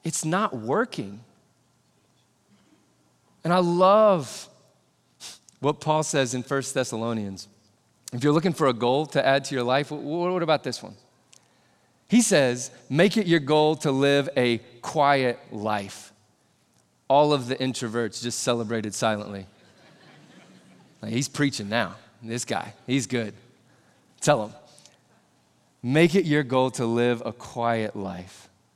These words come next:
minding your own business and working with your hands, just as we instructed you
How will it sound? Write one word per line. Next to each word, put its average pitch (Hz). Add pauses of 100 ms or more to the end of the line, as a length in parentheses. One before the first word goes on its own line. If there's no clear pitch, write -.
(540)
minding 156
your 135
own 123
business 95 (500)
and 104
working 127
with 107
your 98
hands, 95 (200)
just 127
as 117
we 107
instructed 104
you 95